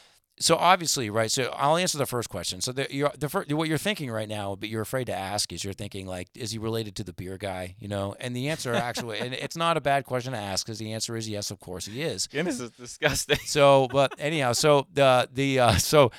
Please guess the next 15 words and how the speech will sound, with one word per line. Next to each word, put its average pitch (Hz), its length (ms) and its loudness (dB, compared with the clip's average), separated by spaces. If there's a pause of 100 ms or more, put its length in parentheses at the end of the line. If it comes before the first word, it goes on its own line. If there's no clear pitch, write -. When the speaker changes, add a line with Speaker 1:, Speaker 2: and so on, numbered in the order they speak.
(280)
Speaker 1:
the 151 140 4
disgusting 147 560 0
beer 135 280 4
Guinness 120 560 0
was, 120 320 2
that 135 140 0
was 143 120 0
his 123 120 -2
grandfather. 65 640 -10 (260)
So, 110 440 -2
Speaker 2:
Oh. - 40 -6
Speaker 1:
uh, 104 200 0
Os 123 240 2
Guinness's 117 400 -2
grandfather 95 880 -6